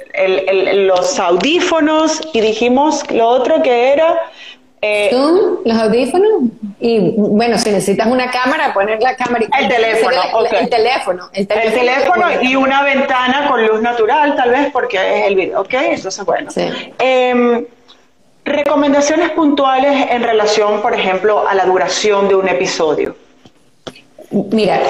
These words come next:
Speaker 2: normalmente para alguien que está empezando, yo diría más de diez minutos no lo haría. ¿Por qué?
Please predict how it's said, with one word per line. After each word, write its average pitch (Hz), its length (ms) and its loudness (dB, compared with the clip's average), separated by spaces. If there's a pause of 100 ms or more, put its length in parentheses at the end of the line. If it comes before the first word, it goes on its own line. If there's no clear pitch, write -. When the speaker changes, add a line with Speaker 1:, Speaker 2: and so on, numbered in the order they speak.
Speaker 2:
normalmente 285 960 0
para 220 180 -2
alguien 226 220 0
que 262 60 -2
está 226 160 -6
empezando, 220 520 -2
yo 202 160 0
diría 214 360 0
más 220 500 0
de 226 180 2
diez 233 300 2
minutos 220 480 -2
no 185 240 2
lo 180 100 4
haría. 156 400 -2 (460)
¿Por 233 200 0
qué? 254 480 -4